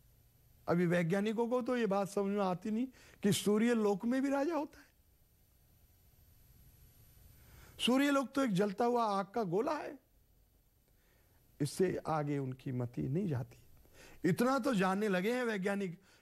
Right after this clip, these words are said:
कि सूर्य की जो आगे जो ल-, अग्नि की लपटें उठती हैं, उनमें बहुत अधिक, अधिक तापमान है, लेकिन जितना भीतर जाओ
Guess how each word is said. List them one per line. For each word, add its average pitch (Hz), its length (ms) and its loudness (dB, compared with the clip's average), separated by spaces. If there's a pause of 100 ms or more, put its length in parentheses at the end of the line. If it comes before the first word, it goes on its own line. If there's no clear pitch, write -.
कि 208 120 2
सूर्य 214 520 2
की 220 160 -2
जो 202 220 2
आगे 180 480 -2
जो 175 400 -4 (500)
ल-, 139 180 2 (320)
अग्नि 202 300 -2
की 202 80 -2
लपटें 175 420 -2
उठती 156 340 -4
हैं, 185 240 -6 (800)
उनमें 220 560 -2 (920)
बहुत 175 340 0
अधिक, 185 400 -2
अधिक 170 280 0
तापमान 147 580 0
है, 185 120 -4 (320)
लेकिन 180 220 2
जितना 180 300 0
भीतर 196 440 2
जाओ 180 320 -2